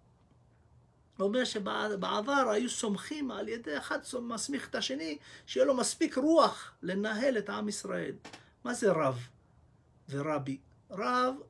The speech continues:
בגמרא זה רב שהוא גדל, שהוא נמצא מחוץ לארץ, ראשי בבל. רבי זה ראש בני ישראל, זה רבנים בתוך ארץ ישראל. אז הוא אומר שסמכת עליו,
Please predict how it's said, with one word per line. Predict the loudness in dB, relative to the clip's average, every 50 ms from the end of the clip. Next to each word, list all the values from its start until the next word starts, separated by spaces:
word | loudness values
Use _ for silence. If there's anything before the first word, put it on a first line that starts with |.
| _ _ _ -6
בגמרא | -6 -6 -4 -2 -4 -4 -2 -2 -2 -2 -2 -2 -4
זה | -4 -4 -4 -2
רב | -2 0 0 0
שהוא | -2 0 -2 -2 -2 0
גדל, | -2 0 0 0 -2 -2 -4 -8
שהוא | -8 -6 -6 -4 -4
נמצא | -6 -6 -4 -4 -4
מחוץ | -4 -4 -4 -2 -2 -2 -2 -4
לארץ, | -6 -6 -6 -8 -10 -14 -14 -16 -16 -16 _ _ _ _ _ _ _
ראשי | -16 -8 -6 -4 -4 -2 0 0 2
בבל. | 2 0 -2 0 -2 -4 -4 -4 -8 _ _ _ _ _ _ _ _ _ -20 _ _ _ _ _ _ _ _ _ _
רבי | 4 6 6 6 8 6 6 6 4 2
זה | 0 2 4
ראש | 4 4 4 2 2 0
בני | 0 2 4
ישראל, | 2 0 0 -2 -4 -4 -4 -4 -4 -6 -10
זה | -10 -6 -4
רבנים | -4 -2 -2 -2 -2 0 0
בתוך | -2 -2 -4 -4 -6 -6
ארץ | -8 -8 -8 -12
ישראל. | -16 -16 -16 -16 -18 -18 -20 _ _ _ _ _ -20 -20 -20 -20 -20 -16 _
אז | -2 0 2
הוא | 2 2
אומר | 4 4 4 4
שסמכת | 4 4 2 0 0 -2 -2 0 -2 -2 -2 -4 -8 -8
עליו, | -8 -6 -6 -6 -6 -6 -6 -6 -8 -10